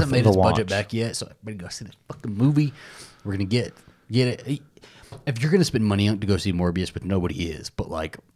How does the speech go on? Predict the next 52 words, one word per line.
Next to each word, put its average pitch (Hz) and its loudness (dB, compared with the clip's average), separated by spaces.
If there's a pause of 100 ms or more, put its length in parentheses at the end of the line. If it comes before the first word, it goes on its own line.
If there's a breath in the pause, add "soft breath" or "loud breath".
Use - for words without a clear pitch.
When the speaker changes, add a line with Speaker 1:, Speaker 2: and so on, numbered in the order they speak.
(160)
Speaker 2:
that 107 -2
money 117 2
you 107 0
could - -4
have 101 0
spent - -4
going 104 2
to 98 0
see 104 -2
Morbius, 113 2
go 110 -2
see 95 0
this 82 -2
one. - -12 (240)
Speaker 1:
Yes, 98 2
yes, 107 2 (100)
definitely, 151 8
like, 123 4
scout 98 6
for - 2
it. - 2
We 120 10
had 170 10
to 160 6
scout - 6
for 90 2
it - -6 (500 soft breath)
around, 98 6
like, 90 2
our 95 6
area. 131 6 (140)
Speaker 2:
We're 120 4
going 160 6
back 139 6
Speaker 1:
There's 113 10
Speaker 2:
and 120 8
Speaker 1:
only, 117 10
Speaker 2:
forth 107 4
Speaker 1:
like, 104 8
one 120 12
Speaker 2:
based 104 6
on, 107 8
Speaker 1:
theater 101 6
Speaker 2:
like, 92 6
Speaker 1:
doing 98 6
Speaker 2:
if 92 4
we're 95 6
Speaker 1:
it. 92 0
Speaker 2:
gonna 95 -2 (260)
cancel 95 -4
our 90 -2
A 85 -6